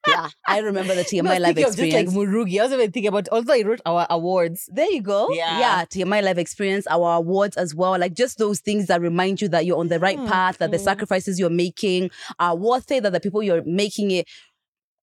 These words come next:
Speaker 1: some partly for
Speaker 2: Mm-hmm.
Speaker 1: are also, like, celebrating you. And that those are really valid, um, and validating experiences. So I put that down.
Speaker 2: Do you feel like we could have done more, um, more with T M I this year?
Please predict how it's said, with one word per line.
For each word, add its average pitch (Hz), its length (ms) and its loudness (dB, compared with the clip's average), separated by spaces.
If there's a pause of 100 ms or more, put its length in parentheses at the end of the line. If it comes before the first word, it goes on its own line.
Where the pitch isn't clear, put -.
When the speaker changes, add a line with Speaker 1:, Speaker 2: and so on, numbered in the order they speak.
Speaker 1:
some 226 420 -2 (120)
partly 214 420 -2
for 196 440 0
Speaker 2:
Mm-hmm. 165 300 -2
Speaker 1:
are 185 160 0
also, 190 300 -2
like, 185 220 0
celebrating 196 680 -2
you. 247 240 0
And 185 200 0
that 180 200 0
those 208 180 0
are 180 120 0
really 190 240 -2
valid, 170 540 0
um, 160 280 0
and 165 260 0
validating 175 600 0
experiences. 151 720 -4
So 151 240 -2
I 165 140 2
put - 200 -4
that 131 160 -2
down. 147 400 -2
Speaker 2:
Do 160 100 -10
you 190 120 -4
feel 190 200 -6
like 151 240 -4
we 156 80 -6
could 147 180 -8
have 143 180 -2
done 156 360 -4
more, 147 500 -6 (200)
um, 131 400 -4 (300)
more 160 420 -4
with 139 220 -6
T - 160 -6
M 143 100 -4
I 147 140 -6
this 143 240 -10
year? 135 220 -8